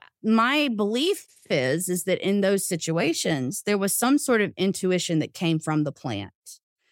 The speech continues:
that explained how to prepare it. Now, I don't go out and encourage people to mess around with poisonous plants and try to find the new way to use them so that they're not poisoned. Like, I'm not trying to get you to go, you know, do that.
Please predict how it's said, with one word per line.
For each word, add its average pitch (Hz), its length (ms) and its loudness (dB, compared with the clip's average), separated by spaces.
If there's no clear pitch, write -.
that 185 100 2
explained 180 540 0
how 160 160 0
to 156 80 -2
prepare 104 440 -6
it. 95 100 -14
Now, 185 360 2
I 226 140 2
don't 277 240 2
go 240 200 4
out 202 260 2
and 196 120 2
encourage 190 540 0
people 170 420 0
to 160 240 0
mess 170 260 2
around 156 460 0
with 147 160 -4
poisonous 165 400 0
plants 220 400 0
and 175 100 -2
try 190 180 0
to 170 60 -2
find 170 400 0
the 165 80 0
new 170 180 0
way 156 160 2
to 147 100 -2
use 165 260 0
them 156 180 0
so 160 140 -2
that 147 160 -2
they're 147 100 0
not 143 220 -2
poisoned. 202 340 2
Like, 180 160 4
I'm 196 140 2
not 220 200 0
trying 196 260 0
to 190 40 0
get 175 240 -2
you 165 80 0
to 160 80 0
go, 156 280 0
you 226 100 2
know, 175 120 4
do 170 200 2
that. 214 380 0